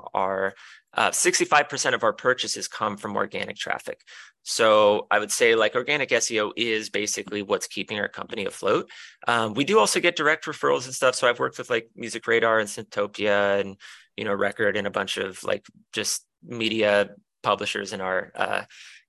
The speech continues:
in our industry to, to try and get the word out. But, um, yeah. And then the only other thing, honestly, is, like, I have hired a bunch of influencers. So we worked with Larry O, Simulation Beats,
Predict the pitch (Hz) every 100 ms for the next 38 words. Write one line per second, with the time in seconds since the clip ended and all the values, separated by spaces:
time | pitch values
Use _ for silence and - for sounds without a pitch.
0 | _ 104 98 90 98 101 - 98 92 104
1 | 95 98 - - - 101 95 101 98 107
2 | 104 95 - 107 104 101 101 _ _ _
3 | _ _ _ - _ 139 190 143 170 180
4 | 180 208 220 - 165 151 170 160 135 -
5 | 131 117 - - - 123 127 - 127 147
6 | 131 117 120 120 117 107 104 98 113 107
7 | 113 110 104 - 110 110 123 143 139 139
8 | - - - - 120 110 107 98 95 147
9 | 135 131 - -